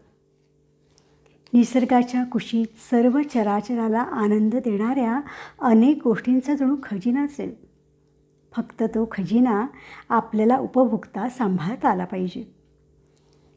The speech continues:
या निसर्गातील आपली सर्वांची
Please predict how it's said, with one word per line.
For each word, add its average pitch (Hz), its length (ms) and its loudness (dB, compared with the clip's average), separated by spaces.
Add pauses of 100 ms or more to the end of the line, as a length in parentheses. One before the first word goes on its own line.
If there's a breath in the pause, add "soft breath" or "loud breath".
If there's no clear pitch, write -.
या 302 100 8
निसर्गातील 302 720 4
आपली 254 600 -2 (500)
सर्वांची 226 840 0